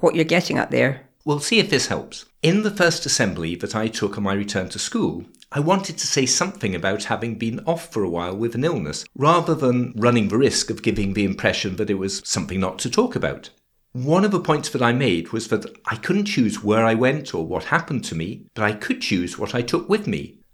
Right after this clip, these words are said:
Speaker 2: and I had taken ducks with me.
Speaker 1: So, it's eight thirty in the morning, you're speaking to four hundred teenagers who are still waking up, and you tell them about cancer and ducks.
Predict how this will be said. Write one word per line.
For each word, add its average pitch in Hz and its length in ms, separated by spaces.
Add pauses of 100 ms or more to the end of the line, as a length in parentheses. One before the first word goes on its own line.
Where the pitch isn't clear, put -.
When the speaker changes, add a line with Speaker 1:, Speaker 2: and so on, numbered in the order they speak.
(120)
Speaker 2:
and - 160
I 85 140
had 123 100
taken 156 440 (140)
ducks - 380
with 220 180
me. 80 240 (300)
Speaker 1:
So, 151 600
it's 196 300
eight 214 220
thirty 185 340
in 175 60
the 170 60
morning, 165 540 (200)
you're 220 100
speaking 214 360
to 196 100
four 202 260
hundred 196 340
teenagers 135 600
who - 120
are - 20
still 196 240
waking 165 300
up, - 380 (140)
and 185 140
you 180 80
tell 185 260
them 180 120
about 156 300
cancer 165 760
and 147 220
ducks. - 600